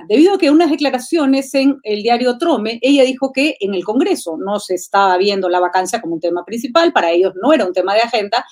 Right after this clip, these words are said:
pero que había pedidos de la ciudadanía al respecto. Perú Libre ha pedido una moción de censura contra ella y dice que ya no debe sostenerse en el cargo. Por nuestra opinión personal, en realidad, si usted lee las, los comentarios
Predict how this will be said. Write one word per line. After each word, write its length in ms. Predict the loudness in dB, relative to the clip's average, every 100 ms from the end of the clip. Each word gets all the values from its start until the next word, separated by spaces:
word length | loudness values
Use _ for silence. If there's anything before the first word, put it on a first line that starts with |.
| -18 -20 -6
pero 140 | 0
que 80 | 4
había 220 | 6 4
pedidos 280 | 4 4 4
de 100 | 2
la 140 | 0
ciudadanía 800 | -2 -2 0 0 -2 -4 -4 -8
al 160 | -8 -6
respecto. 760 | -6 -10 -12 -20 -20 _ -20 _ _ _ _ _
Perú 160 | 0 2
Libre 280 | 4 4
ha 80 | 4
pedido 180 | 4 4
una 140 | 2
moción 260 | 2 0 0
de 100 | 0
censura 460 | 0 0 2 2 0
contra 280 | 0 0
ella 180 | 2 2
y 80 | 2
dice 380 | 0 -4 -4 -2
que 180 | -4 -2
ya 220 | -2 -2
no 260 | -4 -2 -2
debe 240 | 0 -2
sostenerse 540 | -6 -12 -14 -14 -12
en 80 | -8
el 80 | -6
cargo. 420 | -8 -10 _ -20 _ _ _ _ _ _ _ _ _ _
Por 140 | -10
nuestra 460 | -10 -2 0 0 -2 -6
opinión 540 | -2 2 4 6 6
personal, 540 | 4 2 4 4 4 0
en 120 | -2
realidad, 320 | 0 0 0
si 100 | -4
usted 180 | -6 -2
lee 220 | 2 2
las, 360 | 2 -2 -4 _ _ _
los 280 | -4 0 0
comentarios 640 | 0 0 0 2 4 2